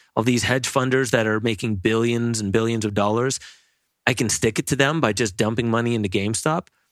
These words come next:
So basically what happened was they were artificially pumping up the price of GameStop stocks. And that was causing for all these short sellers who were hoping for the stock to go down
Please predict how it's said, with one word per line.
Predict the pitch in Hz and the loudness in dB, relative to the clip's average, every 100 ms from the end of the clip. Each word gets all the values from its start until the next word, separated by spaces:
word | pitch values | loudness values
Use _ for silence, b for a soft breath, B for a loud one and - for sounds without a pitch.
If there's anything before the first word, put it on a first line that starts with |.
| _ _ | _ _
So | - 135 | 0 0
basically | 120 151 160 165 147 | 2 2 2 0 2
what | 127 | 2
happened | 117 131 - 117 | 2 2 0 0
was | 104 104 101 - _ _ _ _ _ _ _ - | 2 2 0 -6 _ _ _ _ _ _ _ 0
they | |
were | 113 - | 2 2
artificially | 123 160 165 185 170 147 123 | 2 2 2 0 0 0 0
pumping | 127 127 123 | -2 0 2
up | 113 - | 2 -2
the | 95 | 0
price | 117 107 107 | 2 2 0
of | 104 | -2
GameStop | 107 104 98 - 98 98 - | 0 0 0 -2 -2 -2 -4
stocks. | - 101 - - - b b b b _ - | -2 -2 -2 -6 -8 b b b b _ -2
And | 123 120 | 2 2
that | 123 139 147 | 2 2 2
was | 135 | 0
causing | - 127 131 123 123 | 2 2 2 0 -2
for | - 123 120 | 0 0 2
all | 127 | 0
these | 127 117 | 0 0
short | - 180 208 | 0 0 0
sellers | - 107 95 98 - | -2 0 0 0 -2
who | - 120 | 0 2
were | 113 110 110 | 2 2 0
hoping | 107 135 156 147 131 120 | 2 0 2 0 -2 -2
for | 117 | -4
the | 110 | -4
stock | - 110 - | -2 -2 -2
to | 107 | -2
go | 104 95 | -2 0
down | 110 131 98 98 | 0 0 -2 -4